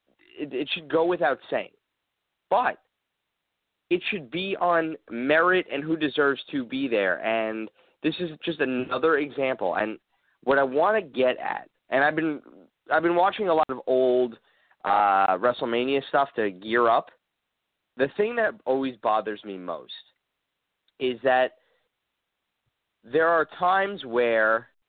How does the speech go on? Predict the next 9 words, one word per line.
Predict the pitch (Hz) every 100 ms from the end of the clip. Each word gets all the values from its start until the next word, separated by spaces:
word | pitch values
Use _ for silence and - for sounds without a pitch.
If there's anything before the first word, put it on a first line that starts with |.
| _ _ _ _ _ _ _ _ _ -
the | 131
W | 170 180 220
W | 202 185
E |
makes | 131 123 139 -
a | 147
decision | 143 123 - 117 101 87 85 87 _ _ _
on | 110 110 104
what | 104 135